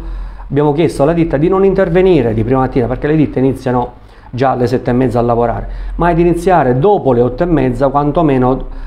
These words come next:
dopo che viene alleggerito il traffico per i ragazzi che vanno a scuola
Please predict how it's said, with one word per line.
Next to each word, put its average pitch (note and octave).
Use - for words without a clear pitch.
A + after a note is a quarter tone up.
dopo C#3
che C#3+
viene C#3+
alleggerito C3+
il E3
traffico B2
per B2+
i B2+
ragazzi B2+
che A#2
vanno B2
a F3+
scuola A#2